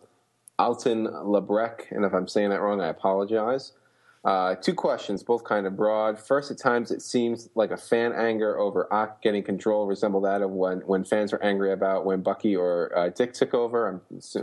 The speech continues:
uh, what are your f-, guys' feelings about legacy characters, and do you feel fans would have freaked out as much if it had been a six one six version of Miles or something that replaced, uh, Peter?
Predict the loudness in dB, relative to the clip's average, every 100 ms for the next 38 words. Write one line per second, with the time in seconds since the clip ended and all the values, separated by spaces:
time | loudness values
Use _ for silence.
0 | 0 0 0 -2 -12 -20 -20 -20 -20 _
1 | 0 2 2 -2 0 2 2 2 0 2
2 | 0 0 2 0 0 -4 -4 0 2 2
3 | 0 0 0 0 -2 2 0 2 2 2
4 | 0 0 0 0 -2 2 2 2 0 0
5 | 0 -2 0 0 2 0 0 0 0 0
6 | 0 0 2 0 2 0 2 0 2 2
7 | 0 -2 -4 -2 0 0 0 0 0 -2
8 | 0 0 0 0 0 2 0 0 -2